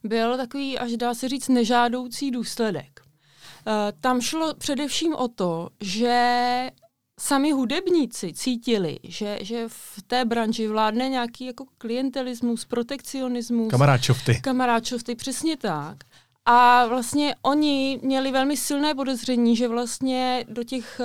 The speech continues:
Speaker 1: hráčských, na ty hráčské pozice se dostávají především žáci, eh, eh, těch dirigentů
Speaker 2: Takže
Speaker 1: a
Speaker 2: oblíbenci.
Speaker 1: oblíbenci,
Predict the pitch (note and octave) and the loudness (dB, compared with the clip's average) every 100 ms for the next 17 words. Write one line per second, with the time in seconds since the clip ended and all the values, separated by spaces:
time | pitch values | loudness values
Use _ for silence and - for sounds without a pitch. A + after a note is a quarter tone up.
0 | A#3 A#3 A3+ G#3+ - - B3+ B3+ - A#3 | -2 0 -2 -4 -8 -8 -10 -10 -12 -8
1 | G#3+ B3+ A#3 A3 - B3+ A3+ A3+ G#3+ A3 | -2 0 0 -2 -4 -4 -4 -6 -8 -8
2 | A3 - A3 A3 A#3 A#3+ A3 - G#3+ F#3+ | -8 -4 -4 -4 -6 -8 -6 -6 -6 -2
3 | G#3+ F3 - - D#3 F3 - - - - | -2 -2 -6 -12 -12 -14 -20 -20 -20 -6
4 | G3+ G3 G3 - G3+ F#3 - _ _ A3+ | -2 -2 -6 -10 -8 -8 -12 _ _ -8
5 | G3+ F#3 - - G3 A#3 G#3 G3 F#3 F#3+ | -4 -6 -8 -8 0 0 0 -4 -6 -2
6 | C#3 G3+ G3+ G3+ E3 C#3 C3+ A2 B2+ G#3+ | 2 4 6 4 6 4 2 -4 -4 -2
7 | B3+ A#3 A#3+ A#3 A#3 A#3 G#3+ | -2 0 0 0 0 -2 -2